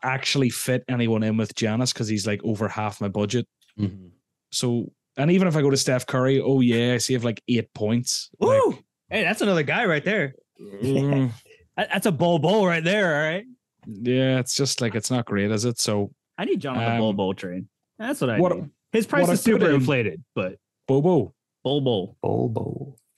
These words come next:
Speaker 3: My
Speaker 1: Bol
Speaker 3: guy
Speaker 1: Bol.
Speaker 3: Bol Bol is
Speaker 1: Bol Bol. How do
Speaker 3: Bol
Speaker 1: you spell
Speaker 3: Bol.
Speaker 1: it?
Speaker 3: B O L B O L.
Speaker 1: Yeah.
Speaker 3: His name is literally Bol Bol.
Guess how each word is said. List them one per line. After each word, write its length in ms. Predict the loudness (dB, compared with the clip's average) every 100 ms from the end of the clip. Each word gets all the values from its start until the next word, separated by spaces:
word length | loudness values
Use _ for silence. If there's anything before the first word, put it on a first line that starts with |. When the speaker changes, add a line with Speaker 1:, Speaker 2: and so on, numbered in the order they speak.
| _ _ _
Speaker 3:
My 100 | -4
Speaker 1:
Bol 140 | 0 2
Speaker 3:
guy 60 |
Speaker 1:
Bol. 100 | 2
Speaker 3:
Bol 240 | 2 2 2
Bol 400 | 2 0 -2 -6 -16 _ _ -6
is 240 | -6 -2
Speaker 1:
Bol 240 | 0 2 2
Bol. 360 | 0 -2 -6 _ _ _ -2
How 120 | 2
do 40 |
Speaker 3:
Bol 60 | 2
Speaker 1:
you 80 | 2
spell 280 | 2 0
Speaker 3:
Bol. 120 | -2 -6
Speaker 1:
it? 80 | -10 _ _ _ _ -16 -2
Speaker 3:
B 220 | 0 2
O 160 | 4 4
L 380 | 4 2 -2 -8 -18 -10
B 200 | -2 0
O 180 | 2 0
L. 300 | -2 -6 -12 _ _ -16 -16 -16 -18 -18 _ -20 -14
Speaker 1:
Yeah. 160 | -6 -4
Speaker 3:
His 100 | -2
name 220 | 0 0
is 140 | -2
literally 240 | -2 0 0
Bol 460 | 0 0 2 0
Bol. 420 | 0 0 0 -4